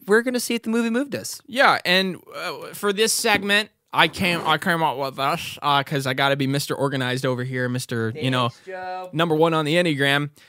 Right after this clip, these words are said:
Speaker 2: Uh, there's five categories we're going to rate individually, one through ten. Um, and it's gonna be, so here we go. We got plot. We've got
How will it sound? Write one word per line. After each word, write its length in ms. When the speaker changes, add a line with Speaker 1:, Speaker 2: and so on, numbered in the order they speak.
Speaker 2:
Uh, 200
there's 240
five 320
categories 680
we're 100
going 200
to 60
rate 320
individually, 760
one 240
through 160
ten. 500
Um, 500
and 440
it's 180
gonna 180
be, 440
so 160
here 160
we 80
go. 180
We 140
got 240
plot. 560
We've 220
got 240